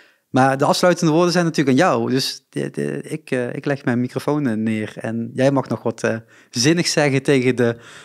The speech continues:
luisteraars die dit helemaal vol hebben geluisterd en denken, "Die Shrek is ook weer lang weg geweest." Ja, dat klopt. Ik heb ook andere toe-, <laughs> af en toe andere dingen te doen. Ik vind podcasten maken nog steeds heel leuk. Eh, maar ja, het lukt gewoon niet op een regelmatige basis.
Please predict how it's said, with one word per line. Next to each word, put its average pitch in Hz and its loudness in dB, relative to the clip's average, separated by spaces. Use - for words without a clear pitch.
luisteraars 135 2
die 139 0
dit 131 2
helemaal 165 2
vol 156 4
hebben 151 2
geluisterd 139 2
en 127 0
denken, 127 2
"Die 151 -2
Shrek 165 2
is 156 4
ook 170 4
weer 175 4
lang 175 4
weg 170 2
geweest." 147 2
Ja, 139 0
dat 127 -2
klopt. 151 2
Ik 131 0
heb 123 2
ook 117 -2
andere 123 2
toe-, 127 0
<laughs> - -4
af 143 -4
en 269 6
toe 277 8
andere 240 6
dingen - 6
te 233 2
doen. 160 4
Ik 170 4
vind 202 0
podcasten 202 0
maken 175 2
nog 160 -2
steeds 180 2
heel 143 2
leuk. 170 0
Eh, 151 2
maar 139 0
ja, 143 4
het 127 0
lukt 131 -4
gewoon 123 0
niet 127 0
op 123 -4
een 113 -2
regelmatige 113 -2
basis. 110 -2